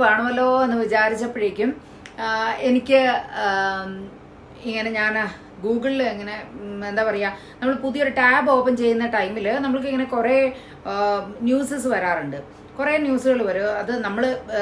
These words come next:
റെഗു-, റെഗുലറായിട്ട് എന്ത് പ്രിഫർ ചെയ്യണോ, ഇപ്പോൾ മൂവീസിൻ്റെ ആണോ മൂവീസ്, അല്ലെങ്കിൽ അങ്ങനെ ഏതും, ആ, ഇംഗ്ലീഷ്, തെലുഗു, ആ, ഏത്, ആ, മലയാളം, അങ്ങനെ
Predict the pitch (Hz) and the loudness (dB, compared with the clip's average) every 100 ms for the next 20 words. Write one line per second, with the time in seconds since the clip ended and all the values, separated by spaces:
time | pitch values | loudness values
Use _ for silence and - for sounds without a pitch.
0 | 208 202 202 202 196 208 254 269 269 233 | 0 -2 0 -2 0 0 2 2 2 2
1 | 247 247 226 247 220 233 226 226 226 233 | 2 2 0 -2 0 0 0 0 -4 -6
2 | - - - 202 226 233 240 240 254 240 | -12 -20 -10 -6 -2 0 -2 -2 -2 0
3 | 226 226 226 220 202 196 220 220 226 - | 0 -2 -4 -4 -4 -2 -2 0 -2 -2
4 | 214 226 240 277 269 302 - 247 262 254 | -2 -2 -2 -2 -2 -2 -4 2 2 2
5 | - - 214 196 196 208 202 196 202 202 | -4 -10 -8 -4 -4 -4 -4 -2 -2 0
6 | 208 202 208 196 196 202 202 - - - | -2 -2 -2 -2 0 2 0 -6 -20 -18
7 | - 220 220 240 240 254 254 220 202 196 | -8 -4 -2 0 0 2 0 0 0 -2
8 | 190 190 208 208 208 214 220 240 | -4 -4 0 2 2 0 -2 -4